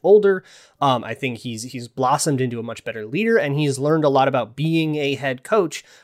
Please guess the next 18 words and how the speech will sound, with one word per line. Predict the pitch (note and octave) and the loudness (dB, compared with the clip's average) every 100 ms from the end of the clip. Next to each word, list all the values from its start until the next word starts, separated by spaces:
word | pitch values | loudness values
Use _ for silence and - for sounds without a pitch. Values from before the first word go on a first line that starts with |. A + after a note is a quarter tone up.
| _ | _
from, | - C#3 | 0 2
like, | C#3 C3 | 2 0
Mike | A2+ B2+ | -6 -6
Shanahan, | - C#3+ F3+ B2+ A2 C2+ _ | 0 2 2 2 -4 -10 _
who | C3 A#2 | -4 -4
had | A2 B2 | -2 -2
been | B2 C3+ | 0 -2
in | B2+ A#2 | -2 -2
his | C3+ B2+ | -2 -2
same | - C#3 C3 | -2 -2 -2
shoes | - D#3 A2+ | -2 -2 -2
and | |
kinda | G#2+ A2 | -8 -12
took | - B2 | -12 -8
him | B2 | -6
under | A#2+ A#2 | -6 -8
his | A2+ | -8
wing. | C3 B2+ | -6 -6